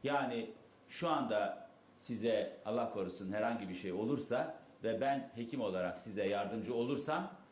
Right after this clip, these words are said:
suç işlemiş olacağım. İşte Sağlık Bakanlığı'nın bakış açısı bu. O yüzden son derece tehlikeli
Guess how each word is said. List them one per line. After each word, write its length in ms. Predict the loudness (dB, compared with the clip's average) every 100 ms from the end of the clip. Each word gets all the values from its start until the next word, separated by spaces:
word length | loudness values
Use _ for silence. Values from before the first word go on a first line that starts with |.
| -20
suç 380 | -10 -2 -2 -2 -8
işlemiş 580 | -8 -4 -4 -6 -10 -8
olacağım. 460 | -4 -2 -2 -4 -6 -14 -20 -20 -20 -12
İşte 140 | -6
Sağlık 360 | -4 -2 -4 -4
Bakanlığı'nın 600 | -4 -2 -4 -2 -4 -2
bakış 280 | -4 -6 -8
açısı 460 | -8 -8 -8 -8
bu. 120 | -6 -10 -12 -20 -20 -20 -20 -20 -14 -2
O 100 | 2
yüzden 340 | 4 4 0
son 300 | 0 -2 0
derece 260 | 0 -2 -2
tehlikeli 680 | -2 -2 0 0 0 -2